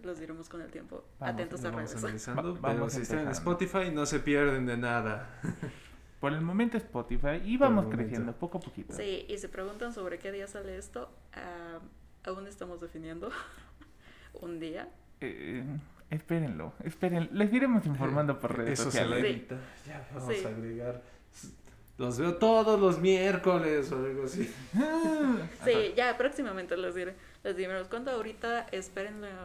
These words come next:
Speaker 1: las siguientes tres semanas, al menos los primeros programas.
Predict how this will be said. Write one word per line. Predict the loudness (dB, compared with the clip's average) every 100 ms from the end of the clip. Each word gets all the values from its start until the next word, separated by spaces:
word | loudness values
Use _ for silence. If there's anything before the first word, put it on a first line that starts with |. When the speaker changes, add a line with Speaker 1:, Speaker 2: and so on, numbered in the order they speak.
| -14 -16 -18 -20 -20 -10
Speaker 1:
las | -6 -6
siguientes | -4 -6 -6 -8
tres | -6 -8
semanas, | -6 -8 -10 -10 -12 -12 -18 -20 -20 -20 -20 -16
al | -12 -8
menos | -8 -8 -10 -12 -20 -20 -10
los | -8 -6
primeros | -6 -6 -6
programas. | -8 -10 -8 -8 -10